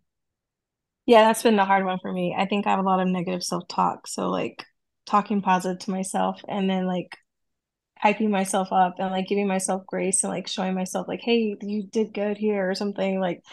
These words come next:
that's really hard. I feel like I never really had that type of positivity, even, like, growing up. And so, like,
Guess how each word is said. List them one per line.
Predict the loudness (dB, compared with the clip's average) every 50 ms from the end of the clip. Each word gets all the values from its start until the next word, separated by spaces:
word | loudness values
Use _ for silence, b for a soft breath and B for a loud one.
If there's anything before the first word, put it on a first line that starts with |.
| B B _ _ _ _ _ _ _ _ _ 8
that's | 8 10 10 8 6 4 4
really | 6 6 6 6
hard. | 6 8 8 8 8 8 6 2 0 -2
I | -2 -2 -2 -2 0
feel | 0 0
like | 0 0 0
I | 0 0
never | 0 0 -2 -2 -2 -2 -2 0
really | 0 0 0 0 0 0 -2 -4 -4
had | -2 -2 -2 -2 -2
that | -4 -4 -4 -6 -4
type | -6 -6 -4 -4
of | -10 -10 -8
positivity, | -2 0 0 0 0 -2 -8 -6 -6 -6 -6 -4 -2 -2 -2 -2 -4 -6 -10 _ _ _ _ _ _ _ _ 2
even, | 4 4 4 4 4
like, | 2 0 0
growing | 0 2 2 2 0 0
up. | -2 0 2 2 2 0 -2 _ -20 _ _ _ _ -6
And | -2 -2 -2 -2 0
so, | 0 0 0 0
like, | 0 -2 -4 -4